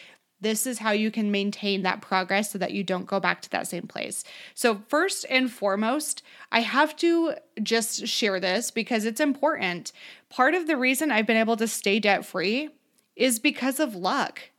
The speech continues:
Like, I'm really dead serious. I hate to say that. I work very, very hard.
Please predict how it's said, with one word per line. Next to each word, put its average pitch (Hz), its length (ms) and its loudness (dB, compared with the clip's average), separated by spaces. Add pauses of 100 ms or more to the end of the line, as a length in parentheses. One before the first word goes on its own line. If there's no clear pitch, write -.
(120)
Like, 240 160 0
I'm 294 280 6
really 277 320 2
dead 233 240 2
serious. 190 340 0
I 233 140 2
hate 226 260 -2
to 285 100 -4
say 226 180 -2
that. 175 180 4
I 220 80 4
work 269 260 0
very, 208 460 0
very 214 240 2
hard. 190 400 2